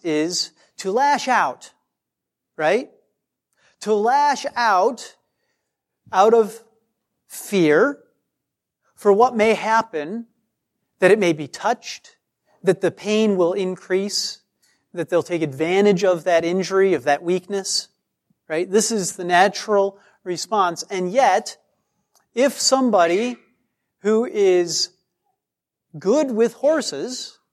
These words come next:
is trying to treat them, they will be a calming influence on the horse, even while attempting to get close to that injury and begin to work on it.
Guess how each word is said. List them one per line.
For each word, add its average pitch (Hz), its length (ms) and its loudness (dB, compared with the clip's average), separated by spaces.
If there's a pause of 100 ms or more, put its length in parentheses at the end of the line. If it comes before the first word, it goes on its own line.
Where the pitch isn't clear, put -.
(1700)
is 196 320 0
trying 208 380 -2
to 170 140 -16
treat 302 360 -6
them, 143 280 -8 (300)
they 233 440 2 (280)
will 196 520 2 (680)
be 175 160 -2
a 165 80 0
calming 233 600 -2
influence 185 800 -4 (600)
on 180 240 2
the 202 80 0
horse, 165 540 -2
even 185 480 -2 (220)
while 160 360 6
attempting 147 560 -10
to - 160 -16
get 143 240 -8
close - 440 -4
to 202 340 0
that 143 520 0 (440)
injury 160 580 -4
and 156 140 -14
begin 139 260 -2
to 156 100 -14
work 180 300 0
on 120 180 -6
it. - 120 -20